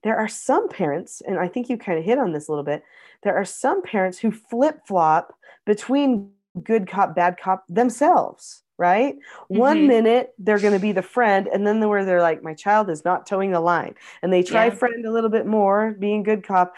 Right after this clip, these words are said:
Speaker 1: and then child is still not toeing the line in whatever it is that the child's supposed to be doing. Maybe they're not doing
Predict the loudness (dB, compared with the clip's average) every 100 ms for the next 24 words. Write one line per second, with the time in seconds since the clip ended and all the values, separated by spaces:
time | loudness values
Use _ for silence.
0 | -20 -6 0 2 2 0 0 2 2 -2
1 | -2 0 2 2 0 0 0 0 0 0
2 | 0 0 0 0 2 0 0 -2 -2 -6
3 | -10 -12 -8 -2 -2 -4 -8 -8 -12 -8
4 | -6 -6 -8 -8 -6 -4 -6 -8 -20 -20
5 | _ -2 0 -2